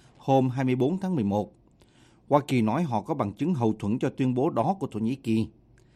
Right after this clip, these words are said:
Nga phủ nhận việc máy bay của họ tiến vào không phận Thổ Nhĩ Kỳ hôm đó. Chiếc máy bay rơi xuống miền Bắc Syria.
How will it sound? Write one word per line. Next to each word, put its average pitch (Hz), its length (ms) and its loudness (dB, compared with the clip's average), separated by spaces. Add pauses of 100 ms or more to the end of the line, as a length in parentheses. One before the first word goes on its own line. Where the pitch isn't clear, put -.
(340)
Nga 156 320 6
phủ 143 200 -2
nhận 127 280 2
việc 110 160 0
máy 156 120 -2
bay 143 160 0
của 135 200 -8
họ 95 240 -2
tiến 151 220 0
vào 143 120 0
không 131 160 -4
phận 101 200 -6
Thổ 98 120 -6
Nhĩ 113 160 -2
Kỳ 101 180 -4
hôm 110 180 -2
đó. 123 260 4 (840)
Chiếc 175 140 4
máy 185 120 6
bay 143 200 6
rơi 135 180 6
xuống 165 220 0
miền 110 180 0
Bắc 143 180 -4
Syria. 123 460 2